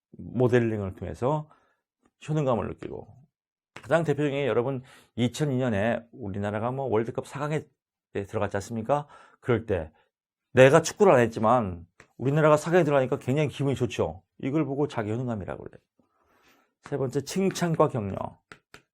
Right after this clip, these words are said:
네 번째, 약물. 가장 대표적인 게 이제 뭐, 술, 술, 뭐, 이런 것도, 마약, 이런 거겠죠.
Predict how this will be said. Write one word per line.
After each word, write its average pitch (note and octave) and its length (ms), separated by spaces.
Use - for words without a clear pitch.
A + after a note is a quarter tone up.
네 G#2+ 180
번째, A2 400
약물. A#2 480
가장 B2+ 260
대표적인 A2+ 440
게 C3+ 80
이제 - 220
뭐, - 160
술, - 360
술, - 580
뭐, F2+ 100
이런 - 180
것도, - 180
마약, F#2 520
이런 - 180
거겠죠. - 340